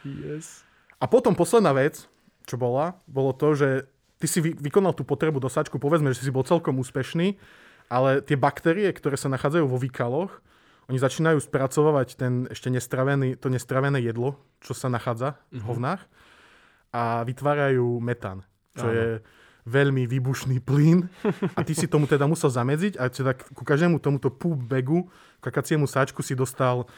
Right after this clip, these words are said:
Speaker 2: takú maličku, jak, vyzeralo to jak ten olejček z vifonky, proste takú,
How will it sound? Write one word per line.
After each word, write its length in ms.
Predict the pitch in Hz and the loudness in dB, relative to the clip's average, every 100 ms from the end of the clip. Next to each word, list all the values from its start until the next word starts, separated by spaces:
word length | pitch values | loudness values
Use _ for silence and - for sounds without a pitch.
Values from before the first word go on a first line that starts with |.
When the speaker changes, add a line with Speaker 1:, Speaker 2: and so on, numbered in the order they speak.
| - - - | -20 -20 -10
Speaker 2:
takú 260 | 127 135 | -6 -2
maličku, 400 | 131 135 135 143 | 0 2 0 -2
jak, 160 | 135 123 | -2 -4
vyzeralo 380 | 135 135 156 147 | -4 0 4 4
to 80 | 131 | 0
jak 160 | 107 - | -6 -8
ten 160 | - 123 | -6 -4
olejček 340 | 127 139 131 | 0 0 0
z 100 | 117 | -2
vifonky, 440 | 127 135 123 147 | -2 -2 -4 -4
proste 260 | 156 127 - | -6 -6 -8
takú, 300 | 117 - | -10 -8